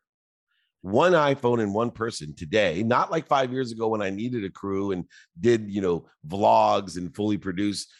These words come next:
and had to spend a million dollars. But instead, one person can capture, modify, amplify, and perpetuate,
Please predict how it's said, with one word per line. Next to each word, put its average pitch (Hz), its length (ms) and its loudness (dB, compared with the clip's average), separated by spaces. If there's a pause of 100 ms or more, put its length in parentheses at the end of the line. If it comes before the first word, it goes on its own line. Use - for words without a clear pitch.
(120)
and 87 100 -4
had 104 100 0
to 98 80 -4
spend 104 320 -4
a 98 60 -4
million 101 400 -2
dollars. 104 480 2 (720)
But 131 140 2
instead, 120 680 2
one 131 260 2
person 107 600 -6 (540)
can 104 180 -2
capture, 98 460 -2
modify, 90 560 -2
amplify, 82 680 -4 (180)
and 131 360 0
perpetuate, 98 1000 -2